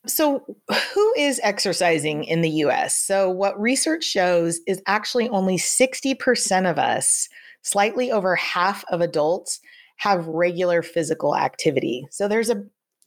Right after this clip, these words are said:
good chunk of us that are not engaging in regular movement. So that's the first thing. We know that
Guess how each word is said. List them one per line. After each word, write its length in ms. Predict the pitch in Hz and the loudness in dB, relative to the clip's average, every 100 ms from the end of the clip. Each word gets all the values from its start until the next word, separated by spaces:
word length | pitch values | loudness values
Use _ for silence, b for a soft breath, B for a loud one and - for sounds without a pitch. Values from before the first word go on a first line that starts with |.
| 202 | -4
good 220 | 320 440 | -2 0
chunk 340 | - 269 254 277 | 0 0 0 0
of 120 | 262 | 0
us 200 | 294 - | 0 -2
that 140 | 233 | -2
are 160 | - 185 | 0 0
not 640 | 180 175 160 175 190 - - b b b _ - | -2 0 2 2 -2 -8 -20 b b b _ -4
engaging 680 | 202 202 202 208 190 185 170 | -2 0 2 0 0 -2 0
in 220 | 175 165 | 0 0
regular 500 | 151 165 165 160 151 | 0 0 0 0 0
movement. 580 | 147 135 117 82 62 - | 0 -2 -2 -4 -6 -2
So 120 | 175 | 2
that's 320 | 196 233 - | 2 2 -2
the 100 | 214 | -2
first 320 | 208 175 165 | 2 2 2
thing. 160 | 151 135 | -2 0
We 120 | 156 | 0
know 160 | 165 160 | 0 2
that 260 | 156 127 | 2 0